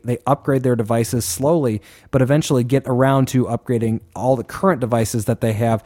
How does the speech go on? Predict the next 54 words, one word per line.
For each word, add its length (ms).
to 160
the 120
latest, 560
uh, 180
uh, 280
you 100
know, 100
offering 380
of 80
their 120
software. 560
And 80
to 80
do 180
something 360
like 160
this 240
completely 640
deviates 460
from 180
that, 220
and 120
now 180
you've 240
got 180
a 60
number 300
of 60
devices 540
running 260
different 360
pieces 340
of, 240
of, 400
of 140
software 480
from 260
them, 220
and 240
it, 140
it 80
just 180
seems 240
way 300
too 160
confusing 480
for 140
what 160
I 60
think 200
they're 120
trying 220
to 80
do. 220